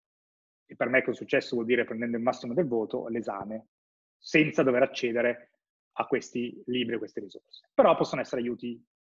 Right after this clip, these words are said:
utili e comodi, per adesso e per il futuro. Eh, invece per quanto riguarda gli strumenti e gli ambienti di sviluppo, sono essenzialmente questi tre. Eh, noi avremo bisogno di Node.js per utilizzare,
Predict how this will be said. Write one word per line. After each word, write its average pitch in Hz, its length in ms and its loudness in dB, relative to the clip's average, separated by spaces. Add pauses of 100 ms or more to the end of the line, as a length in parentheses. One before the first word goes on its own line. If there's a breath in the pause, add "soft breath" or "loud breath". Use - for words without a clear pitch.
(480)
utili 170 300 4
e 131 60 2
comodi, 98 460 -10 (720)
per 156 140 6
adesso 143 320 2
e - 20 -14
per 117 80 -10
il 107 80 -14
futuro. - 440 -20 (2000 soft breath)
Eh, - 240 -16
invece 196 300 6
per 185 100 8
quanto 220 220 8
riguarda 180 420 6
gli 135 100 -2
strumenti 196 460 -6
e 156 60 -4
gli - 20 -2
ambienti 175 320 -4
di 143 260 0
sviluppo, 214 760 0 (800)
sono 165 240 -2
essenzialmente 156 500 -2
questi 139 240 -2
tre. 214 720 2
Eh, 120 640 -2 (920)
noi 156 200 2
avremo 151 220 2
bisogno 147 260 0
di 131 100 0
Node.js 147 1000 2
per 117 160 -6
utilizzare, 120 880 -2